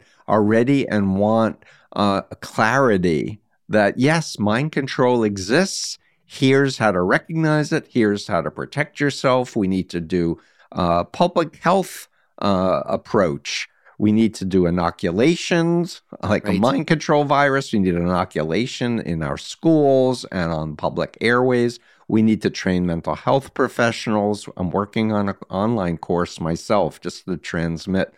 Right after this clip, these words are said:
Speaker 1: what I found works. Uh, and we need to have more facilities for people who are exiting, who maybe don't have resources. They want to get out of the group, but they have nowhere to go and they don't know what to do.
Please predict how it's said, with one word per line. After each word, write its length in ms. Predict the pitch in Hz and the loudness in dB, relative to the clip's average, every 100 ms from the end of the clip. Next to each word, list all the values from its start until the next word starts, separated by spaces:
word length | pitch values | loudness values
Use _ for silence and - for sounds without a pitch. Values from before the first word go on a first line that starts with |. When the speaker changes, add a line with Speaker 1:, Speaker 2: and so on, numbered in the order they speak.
| _ _ - | _ _ -6
Speaker 1:
what 200 | 90 92 | 0 2
I 180 | 98 127 | 2 0
found 380 | - 87 80 | -2 -2 -2
works. 540 | 80 80 90 - - - _ - - | -2 -2 -2 -6 -16 -16 _ -20 -4
Uh, 260 | 104 104 - | 2 2 2
and 200 | 120 127 | 2 2
we 120 | 127 | 2
need 320 | 127 147 156 | 2 0 0
to 100 | 156 | -2
have 260 | 131 143 139 | 0 0 0
more 300 | 127 127 131 | -2 0 -2
facilities 960 | - 120 - 139 151 147 104 92 90 - | -4 -8 -2 0 2 2 2 2 0 -2
for 180 | 107 | -2
people 440 | 95 - 120 123 110 | -2 0 -2 0 0
who 100 | 104 | 2
are 180 | 101 - | 0 2
exiting, 760 | 135 143 120 85 80 76 98 _ _ - | 0 0 0 0 -2 -6 -10 _ _ -10
who 120 | - | 0
maybe 300 | 120 127 139 | 2 2 2
don't 260 | 127 127 135 | 2 2 2
have 220 | 131 120 | 0 0
resources. 920 | 113 160 208 113 85 76 - 65 92 - | 2 0 0 0 0 0 -4 -8 -6 0
They 100 | 101 | 2
want 220 | 107 113 | 2 0
to 40 | |
get 220 | 104 104 | 0 0
out 180 | 101 113 | 2 0
of 80 | 117 | 0
the 100 | 113 | -4
group, 280 | 104 131 - | -2 -4 -2
but 140 | 92 | -2
they 80 | 90 | 0
have 140 | 87 | 0
nowhere 320 | 87 90 95 104 | 2 2 2 0
to 120 | 101 | -2
go 420 | 87 85 87 98 | 0 2 2 0
and 160 | 92 90 | -2 -2
they 80 | 87 | 0
don't 240 | 92 85 | -2 -2
know 300 | 95 90 90 _ _ _ - | -2 -2 -4 _ _ _ -8
what 340 | 95 104 110 | -2 0 0
to 80 | - | -2
do. 380 | 107 143 143 | 2 2 2